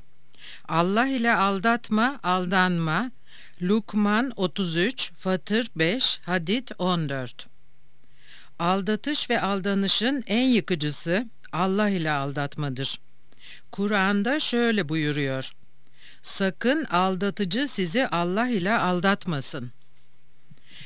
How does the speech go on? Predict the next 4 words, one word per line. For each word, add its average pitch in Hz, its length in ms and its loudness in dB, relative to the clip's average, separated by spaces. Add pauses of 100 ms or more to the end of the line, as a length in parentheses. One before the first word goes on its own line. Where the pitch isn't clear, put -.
(120)
İnsanoğlunun 254 880 2
en 247 300 2
kahırlı 202 500 2
bunalımları, 165 880 2